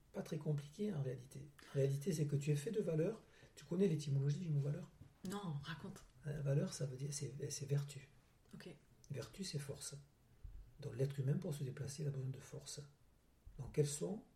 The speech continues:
Speaker 1: tes forces ?
Speaker 2: Hmm.
Speaker 1: À qui tu es, tes forces, ton alignement, c'est cette colonne vertébrale.
Speaker 2: Hmm.
Speaker 1: Tu vois, donc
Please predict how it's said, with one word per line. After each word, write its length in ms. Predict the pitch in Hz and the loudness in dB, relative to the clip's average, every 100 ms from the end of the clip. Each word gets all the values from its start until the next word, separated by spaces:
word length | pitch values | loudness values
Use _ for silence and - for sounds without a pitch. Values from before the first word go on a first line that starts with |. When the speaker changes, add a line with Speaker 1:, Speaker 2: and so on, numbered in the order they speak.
| _ - _ | _ -20 _
Speaker 1:
tes 100 | - | -4
forces ? 440 | 233 - - - 143 - - 285 | -4 -4 -6 -6 -10 -16 -8 -6
Speaker 2:
Hmm. 80 | 240 - - - - - - 143 | -6 -10 -20 -20 -20 -20 -18 -16
Speaker 1:
À 60 | |
qui 160 | - 156 | -12 -8
tu 160 | - | -2
es, 60 | 143 143 - | -2 -2 -10
tes 80 | |
forces, 320 | - 156 143 139 - | -10 -8 -6 -10 -8
ton 160 | - 139 | 0 4
alignement, 520 | 139 143 143 127 135 | 6 8 6 4 -2
c'est 120 | 139 139 | -4 -8
cette 240 | 147 - | -10 -8
colonne 200 | 156 139 | -2 -2
vertébrale. 440 | 139 - 143 131 - - - | -2 -6 -10 -12 -16 -14 -8
Speaker 2:
Hmm. 60 | |
Speaker 1:
Tu 520 | 160 - - - - - | -8 -10 -20 -20 -12 -4
vois, 80 | 151 | 4
donc 280 | 143 143 | 6 6